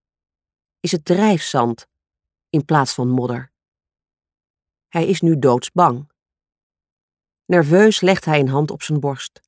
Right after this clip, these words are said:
Zijn overhemd is doorweekt, ook al regent het niet. Hij kijkt naar zijn hand.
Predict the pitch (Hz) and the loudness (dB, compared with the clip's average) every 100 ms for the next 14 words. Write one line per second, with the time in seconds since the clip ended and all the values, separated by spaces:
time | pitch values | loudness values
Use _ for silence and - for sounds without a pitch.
0 | _ _ _ _ _ _ _ _ _ _ | _ _ _ _ _ _ _ _ _ _
1 | _ - 165 156 160 165 156 170 - 151 | _ -2 2 4 2 0 0 -2 -4 -2
2 | 156 147 139 - - _ _ _ _ _ | -2 0 -4 -8 -20 _ _ _ _ _
3 | _ _ 165 156 139 135 131 143 165 151 | _ _ 0 2 2 2 0 -2 -4 -4
4 | 151 - _ _ _ _ _ _ _ _ | -8 -10 _ _ _ _ _ _ _ _
5 | _ _ _ _ _ _ _ _ _ _ | _ _ _ _ _ _ _ _ _ _
6 | _ - 160 208 185 151 139 131 123 127 | _ -8 -4 0 0 0 -4 -2 -4 -6
7 | 143 | -10